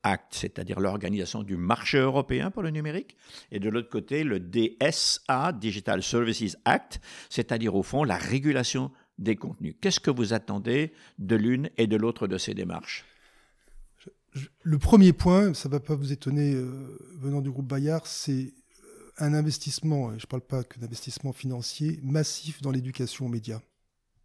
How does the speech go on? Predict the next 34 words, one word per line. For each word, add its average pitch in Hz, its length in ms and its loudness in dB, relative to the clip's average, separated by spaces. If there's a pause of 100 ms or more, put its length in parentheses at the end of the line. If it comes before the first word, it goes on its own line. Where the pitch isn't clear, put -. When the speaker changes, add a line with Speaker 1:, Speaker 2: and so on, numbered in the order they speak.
(120)
Speaker 2:
des 135 160 0
deux 139 140 2
côtés. 123 340 -6
Parce - 220 -4
que 151 220 4 (600)
on 165 220 2
a 170 100 6
aujourd'hui, 156 720 4
euh, 127 400 -8 (640)
nous 147 160 -4
sommes 139 440 -2
tous - 340 -6
utilisateurs, 151 880 0
on 131 200 -4
est 131 140 -2
au 135 120 -2
cœur 151 160 -2
de 147 60 0
ça, 175 160 0
mais 165 140 6
les 156 240 6
enfants 160 300 2
aujourd'hui, 143 720 2
qui 147 120 -2
naissent 185 600 6
avec 131 320 -8
toutes - 160 -12
ces 143 100 -4
techniques-là, 139 640 -6 (640)
n'ont 143 200 4
absolument 156 640 2
entre 139 240 -2
les 139 100 2
mains 131 160 0